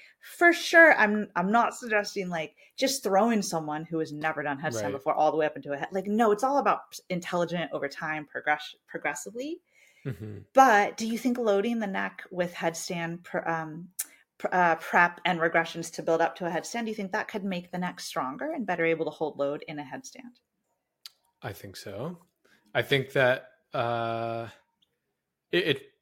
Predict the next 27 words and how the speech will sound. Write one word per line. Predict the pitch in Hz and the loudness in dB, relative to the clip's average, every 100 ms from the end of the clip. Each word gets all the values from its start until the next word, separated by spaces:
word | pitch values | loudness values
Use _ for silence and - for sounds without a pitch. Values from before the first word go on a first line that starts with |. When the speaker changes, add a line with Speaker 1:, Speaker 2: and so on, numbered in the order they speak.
| _ _ | _ _
Speaker 2:
like, | - 135 127 | 2 2 4
maybe | 143 143 147 | 4 4 6
we | 143 | 4
could | 139 139 | 2 2
talk | 135 127 - | 0 0 -2
more | 131 | 0
about | 123 123 123 | 2 4 2
what | 127 127 127 | 2 -2 -2
those | 120 113 | -4 -6
progressions | 127 117 113 - 107 110 | -6 -4 -4 -6 -12 -10
would | |
look | 107 107 | -10 -6
like. | 151 170 185 - _ - | -2 -2 -2 -12 _ -6
Speaker 1:
Mm-hmm. | 226 170 180 | -4 -2 0
Speaker 2:
Because | 165 180 165 | 6 8 6
my, | 175 165 | 6 6
Speaker 1:
Mm-hmm. | 175 175 175 165 151 | 6 4 -4 -2 2
Speaker 2:
what, | 160 - 101 _ - | 2 0 -14 _ -10
what | 170 156 | -4 -2
my, | 180 185 196 190 156 - _ _ _ | 2 4 6 4 2 -2 _ _ _
be-, | - 202 | 4 4
because | 175 175 220 | 4 4 4
it | 202 | 6
is, | 175 170 156 - | 8 6 4 -4
we | 143 | -2
know | 139 143 143 | 4 6 8
it | 143 | 6